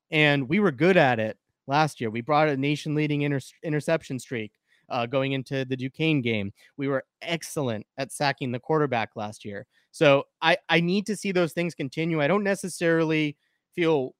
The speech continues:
too much worse about the defense 'cause there wasn't much to learn, but having not seen the, you know, sack party I expected to see or, you know, the just knocking people out of play and just forcing fumbles, like,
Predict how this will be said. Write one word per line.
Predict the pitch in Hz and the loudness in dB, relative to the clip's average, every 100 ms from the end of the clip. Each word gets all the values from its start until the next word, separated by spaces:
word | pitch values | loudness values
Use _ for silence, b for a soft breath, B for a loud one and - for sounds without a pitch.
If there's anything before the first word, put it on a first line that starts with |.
| _ _ _ _ - | _ _ _ _ -18
too | 180 156 | -10 -8
much | 143 - 143 113 | -8 -10 -10 0
worse | 170 208 226 | 0 0 2
about | 226 220 | 2 0
the | |
defense | 220 240 233 233 | -2 -2 0 0
'cause | - 147 | -2 -4
there | 135 | -2
wasn't | 131 175 180 | 2 2 2
much | 180 - | 0 -2
to | 156 | -2
learn, | 139 151 180 170 | 2 2 2 2
but | 185 180 151 - _ _ _ - | 8 10 8 4 _ _ _ 2
having | 208 190 190 | 4 6 4
not | 175 185 - | 0 0 -4
seen | - 170 180 175 147 | -6 -2 0 0 0
the, | 131 131 120 117 | 0 0 0 -4
you | 160 | -2
know, | 127 117 107 _ _ _ | -2 -2 -8 _ _ _
sack | - - 170 - | -12 -2 -2 -2
party | - 135 135 | -2 0 0
I | 127 | -2
expected | 120 - 120 - 117 | -4 -6 -8 -6 -10
to | 110 | -12
see | - 120 113 110 107 | -10 -6 -4 -4 -4
or, | 107 110 | -6 -6
you | 127 | -6
know, | 113 110 | -6 -6
the | 107 101 104 _ _ _ | -8 -8 -12 _ _ _
just | - 123 - - | -8 -8 -8 -12
knocking | 139 139 151 147 143 123 113 | -4 0 2 0 -4 -6 -6
people | 139 120 123 | -6 -4 -2
out | 117 120 | 0 0
of | 113 | -2
play | - 131 131 123 | -6 -2 0 0
and | 110 | -2
just | 104 - _ _ | -8 -18 _ _
forcing | 156 165 147 135 120 | 4 4 4 -2 0
fumbles, | 151 147 151 123 113 | 2 4 4 0 -2
like, | 110 | -6